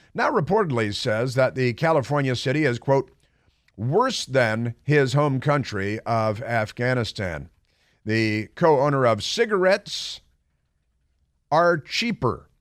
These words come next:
and it's the letter R, so, because when he came here, he learned that Democrats like to be illiterate and misspell things and use numbers and letters instead of words.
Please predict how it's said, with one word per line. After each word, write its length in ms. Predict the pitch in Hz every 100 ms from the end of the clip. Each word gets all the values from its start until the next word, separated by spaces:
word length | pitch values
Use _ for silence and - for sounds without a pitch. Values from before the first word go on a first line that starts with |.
| _ -
and 180 | 127
it's 220 | 123 117 -
the 240 | 113 104
letter 380 | 117 139 123 -
R, 320 | 123 104 85
so, 300 | - 127 107
because 360 | 107 123 101 101 _ -
when 140 | 127
he 80 | 120
came 240 | 135 123
here, 160 | 113 117
he 80 | 113
learned 260 | 110 110
that 140 | 104 - _ _
Democrats 540 | - 120 104 123 101 -
like 220 | 107 98
to 200 | 110 95 _ _ -
be 220 | 120 117
illiterate 440 | 120 113 113 110 104
and 260 | 107 101 101
misspell 420 | 110 - 110 101
things 440 | - 104 98 98
and 100 | 98
use 280 | 95 92 - _ _
numbers 460 | 107 113 101 98 92
and 140 | 98
letters 320 | 101 95 98 98
instead 280 | 95 110
of 80 | 92
words. 300 | 98 104 87